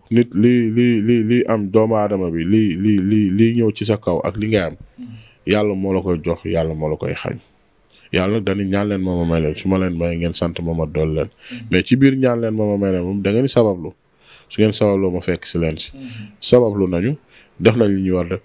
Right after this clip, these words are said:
Speaker 1: mais dernier mot bi ci moom lay jóge moom suñu borom.
Speaker 2: Garga deux Mama Lamine, lan lañ war a mën a séentu ci ñoom ci wàllu é-, événementiel? Lan la Kajoor Production di waaj?
Speaker 1: Non, balaa ñuy dugg foofu.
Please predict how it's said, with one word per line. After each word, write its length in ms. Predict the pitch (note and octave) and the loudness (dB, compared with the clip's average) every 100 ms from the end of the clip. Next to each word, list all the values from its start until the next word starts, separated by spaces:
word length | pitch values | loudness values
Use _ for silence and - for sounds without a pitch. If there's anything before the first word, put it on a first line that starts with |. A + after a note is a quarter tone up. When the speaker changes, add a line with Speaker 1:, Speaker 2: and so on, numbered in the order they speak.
| - _ - | -16 _ 0
Speaker 1:
mais 220 | G2+ G2+ | 2 2
dernier 400 | G2 A#2+ C3 B2+ | 4 2 4 0
mot 180 | A2+ G#2 | 0 -2
bi 60 | F#2 | -2
ci 100 | - | -2
moom 220 | G2 E2+ | 0 0
lay 100 | E2 D#2+ | 0 0
jóge 200 | D#2+ D#2+ | -2 -2
moom 140 | D#2+ | -4
suñu 200 | D#2+ D#2+ | -4 -6
borom. 260 | D2+ - - - _ _ _ _ - - - - | -2 -2 -2 -10 _ _ _ _ -18 -16 -4 -2
Speaker 2:
Garga 360 | C3+ D3+ F3+ F3+ | 0 2 2 2
deux 380 | D3 C3+ B2 A#2 - | 4 4 2 -2 -4
Mama 320 | B2 B2 B2 G#2+ | 2 2 4 2
Lamine, 300 | G2 F#2 G#2+ | 0 2 4
lan 180 | D3 F3 | 6 4
lañ 140 | E3 | 2
war 160 | C#3 B2+ | 2 2
a 40 | |
mën 200 | A#2+ A#2+ | 2 0
a 40 | A#2 | 0
séentu 480 | - C3+ A#2 - - - - - - | 0 0 0 -4 -10 -14 -20 -20 -18
ci 160 | - B2 | -4 2
ñoom 200 | A#2+ A2 | 4 4
ci 80 | A2+ | 4
wàllu 220 | A#2 A#2 - - | 4 2 0 0
é-, 140 | A#2 | 0
événementiel? 760 | - A#2 A#2 A2+ G#2+ - A2 G2 - - - - - | 2 2 4 2 0 -2 -2 -4 -12 -20 -20 -20 4
Lan 200 | C#3 C#3 | 4 6
la 100 | C3 | 2
Kajoor 360 | A#2 - A#2+ A2+ | 2 2 2 0
Production 580 | - A2+ G#2+ A2 - A2 | 0 -4 -4 -2 0 2
di 100 | G#2+ | 2
waaj? 200 | G#2+ G2+ - - - - - - - _ _ _ - - - _ - - - | 2 -2 -10 -20 -20 -18 -20 -20 -20 _ _ _ -20 -20 -20 _ -20 -20 -8
Speaker 1:
Non, 240 | - A2 G2+ | 4 6 8
balaa 260 | A2+ C3+ | 6 6
ñuy 160 | C#3 C3+ | 4 0
dugg 240 | A#2+ A2 | 0 0
foofu. 360 | G#2 G#2 D#2+ F#2 | 0 0 -2 -12